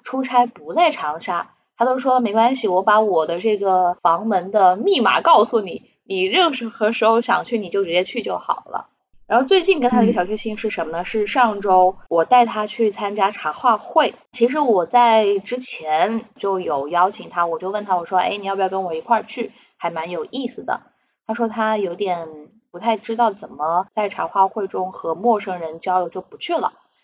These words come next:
Speaker 1: 但是上一次，
Speaker 2: 嗯。
Speaker 1: 他非常果断地答应了。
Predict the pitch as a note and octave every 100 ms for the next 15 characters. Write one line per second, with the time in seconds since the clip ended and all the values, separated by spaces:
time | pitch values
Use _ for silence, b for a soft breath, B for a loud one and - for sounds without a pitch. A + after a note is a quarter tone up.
0 | _ _ B3+ C4 B3+ B3 F#4+ F4+ F#3 -
1 | - - G#3 G3 - - - - - C4
2 | C4 G#3+ A#3 F#3 D3+ A3+ G#3+ - A#3 D4
3 | G#3+ -